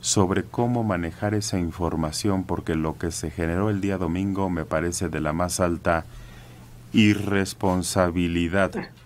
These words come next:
Dijo que la publicación puso incluso en riesgo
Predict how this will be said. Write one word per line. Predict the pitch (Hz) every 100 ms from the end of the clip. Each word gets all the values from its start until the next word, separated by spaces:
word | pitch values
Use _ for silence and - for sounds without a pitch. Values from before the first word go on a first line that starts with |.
| - - - - - - - -
Dijo | 107 110 117
que | 104
la | 90 85
publicación | 87 85 80 90 - 107 104
puso | 107 107 107
incluso | 92 85 98 101 98
en | 87
riesgo | 82 101 90 80 87